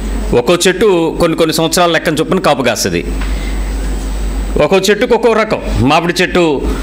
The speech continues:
ఆ, సుమారు ఒక నాలుగేళ్ల తర్వాత వస్తుంది, కొబ్బరి చెట్టుకి ఒక మూడేళ్ల తర్వాత వస్తుంది. అట్లా రకరకాల చెట్లు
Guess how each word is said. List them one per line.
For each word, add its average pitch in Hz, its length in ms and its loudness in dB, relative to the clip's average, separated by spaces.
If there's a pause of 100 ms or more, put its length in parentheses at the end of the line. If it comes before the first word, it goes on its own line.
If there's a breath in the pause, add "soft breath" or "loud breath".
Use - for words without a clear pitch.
(280 loud breath)
ఆ, 143 300 4
సుమారు 165 640 2
ఒక 143 140 -2
నాలుగేళ్ల 156 400 4
తర్వాత 147 360 0
వస్తుంది, 135 420 -2 (100)
కొబ్బరి 143 340 2
చెట్టుకి 135 500 0
ఒక 143 140 -2
మూడేళ్ల 139 360 4
తర్వాత 131 300 0
వస్తుంది. 123 480 -2 (420 loud breath)
అట్లా 247 240 4
రకరకాల 208 480 2
చెట్లు 196 480 2